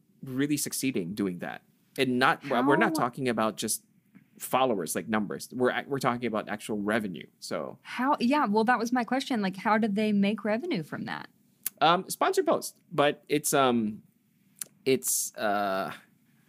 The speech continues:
Speaker 1: we'll, we'll talk about it <laughs> next time, 'cause I
Speaker 2: Okay,
Speaker 1: don't
Speaker 2: yeah,
Speaker 1: wanna,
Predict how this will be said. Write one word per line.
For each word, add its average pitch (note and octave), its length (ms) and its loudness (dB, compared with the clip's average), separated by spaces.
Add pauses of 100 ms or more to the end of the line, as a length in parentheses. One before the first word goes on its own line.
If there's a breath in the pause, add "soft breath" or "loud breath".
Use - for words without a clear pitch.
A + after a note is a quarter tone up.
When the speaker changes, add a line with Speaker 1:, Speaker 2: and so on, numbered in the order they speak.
(500)
Speaker 1:
we'll, D3+ 200 -8
we'll D#3+ 120 0
talk B2+ 220 2
about F2+ 220 0
it - 40 -2
<laughs> F#3 80 2
next - 140 0
time, - 220 6
'cause F3+ 280 8
I G#3+ 60 10
Speaker 2:
Okay, C4 380 4
Speaker 1:
don't - 120 8
Speaker 2:
yeah, B3+ 180 6
Speaker 1:
wanna, G#3 60 2